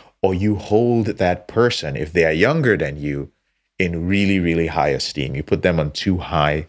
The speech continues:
a pedestal. So an example would be if you were twenty-seven years old or twenty-nine years old, you'd ideally want to be getting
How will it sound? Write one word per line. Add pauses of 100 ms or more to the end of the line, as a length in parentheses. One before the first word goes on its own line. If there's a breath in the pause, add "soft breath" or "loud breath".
a
pedestal. (1200)
So
an
example
would
be
if
you
were
twenty-seven
years
old
or
twenty-nine
years
old, (280 loud breath)
you'd
ideally
want
to
be
getting